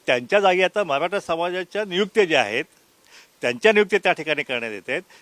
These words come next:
जे आता अध्यक्ष नेमण्यात आलेले आहेत, जे सुनील शुक्रे जे माजी न्यायमूर्ती आहेत, त्यांची आता या, अ, मा-, मागासवर्गीय आयोगाचे अध्यक्ष म्हणून निवड-, नियुक्ती करण्यात आली. कोण आहे ते सुनील शुक्रे? हे जर आपण, आपला धक्का बसेल सगळ्या महाराष्ट्राला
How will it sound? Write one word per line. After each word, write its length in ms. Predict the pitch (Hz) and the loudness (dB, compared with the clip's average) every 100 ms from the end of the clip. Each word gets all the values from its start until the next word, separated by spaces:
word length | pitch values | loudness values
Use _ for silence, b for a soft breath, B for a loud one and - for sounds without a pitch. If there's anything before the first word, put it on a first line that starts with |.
| b 101 | b -4
जे 80 | 139 | 0
आता 180 | 175 160 | 6 6
अध्यक्ष 320 | 131 190 208 | 6 4 4
नेमण्यात 400 | 190 175 160 147 | 0 0 -2 0
आलेले 220 | 127 120 | -2 -2
आहेत, 120 | 151 | -4
जे 140 | 160 170 | -6 -10
सुनील 320 | - 131 175 | -10 -10 -8
शुक्रे 360 | - 156 165 | -4 -2 -2
जे 100 | 170 | 0
माजी 280 | 160 123 147 | 2 0 0
न्यायमूर्ती 480 | 151 143 135 123 131 | 0 0 0 -4 -2
आहेत, 340 | 107 104 135 - B B B _ | -2 -2 -8 -8 B B B _
त्यांची 340 | 123 120 - 196 | -4 -4 4 4
आता 320 | 175 196 175 - | 6 6 6 4
या, 220 | 165 151 180 | -4 0 0
अ, 420 | 180 165 143 135 | -2 -4 -4 -4
मा-, 280 | 131 120 113 | -6 -6 -6
मागासवर्गीय 720 | 117 120 170 - 156 151 165 185 - | -2 0 0 0 -4 -2 -2 -2 -4
आयोगाचे 440 | 131 151 156 151 143 | -6 -4 -4 -2 -2
अध्यक्ष 300 | 120 170 185 | -2 -6 -4
म्हणून 220 | 175 160 | -6 -8
निवड-, 180 | 156 143 | -12 -14
नियुक्ती 280 | 135 - | -16 -12
करण्यात 260 | 131 127 117 | -8 -6 -6
आली. 180 | 107 147 - B B - | -8 -10 -14 B B -4
कोण 180 | 190 208 | 0 2
आहे 80 | 185 | 4
ते 100 | 190 | 2
सुनील 280 | - 165 175 | 0 -6 -4
शुक्रे? 440 | 151 135 131 120 | -6 -4 -2 -2
हे 380 | 117 _ - 135 | -4 _ -4 -2
जर 80 | 175 | 2
आपण, 360 | 139 - 175 | 0 0 -2
आपला 220 | 170 135 160 | -2 0 0
धक्का 320 | 117 - 170 | 0 6 6
बसेल 280 | 156 180 156 | 4 -2 -4
सगळ्या 200 | 143 139 | -2 0
महाराष्ट्राला 560 | 117 123 - 113 139 | 0 0 -2 -4 -4